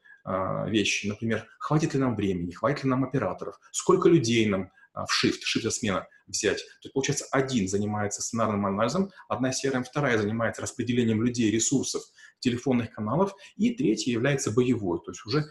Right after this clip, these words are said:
с ней сравниваются, хватает ли людей, а работает ли система. Дальше есть сервер. На сервере, который вот стоит P D S, Predictive Dialing System, может быть, еще I V R, если предусмотрено, э, inbound, outbound, входящие звонки, исходящие звонки.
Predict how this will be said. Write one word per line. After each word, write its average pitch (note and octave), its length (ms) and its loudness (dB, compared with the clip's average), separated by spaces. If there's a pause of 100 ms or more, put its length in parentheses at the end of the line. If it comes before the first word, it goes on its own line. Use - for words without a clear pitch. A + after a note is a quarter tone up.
с - 140 -2
ней D3 140 6
сравниваются, G2+ 720 0
хватает A2 500 -4
ли G#2+ 60 -8
людей, D#3 380 0 (200)
а A#2 260 -2
работает A2+ 380 0
ли G#2 60 -8
система. - 460 -8
Дальше - 260 2
есть D#3+ 240 2
сервер. G2 360 0 (300)
На B2 80 -4
сервере, E3 420 2 (120)
который C#3 340 2
вот G2+ 200 -6
стоит C3 420 0
P B2 80 0
D G#2 240 4
S, - 240 0
Predictive A2+ 340 0
Dialing G#2+ 240 2
System, - 380 -6 (240)
может C#3+ 160 4
быть, C#3+ 100 0
еще - 240 0
I C3 120 6
V A2+ 100 4
R, F2+ 400 2
если A#2 260 -4
предусмотрено, G#2+ 540 -4 (280)
э, A#2 60 -10 (300)
inbound, A2+ 400 4 (100)
outbound, G#2+ 440 2
входящие A2 440 0
звонки, A2 280 -4
исходящие G#2+ 480 0
звонки. G2+ 420 -4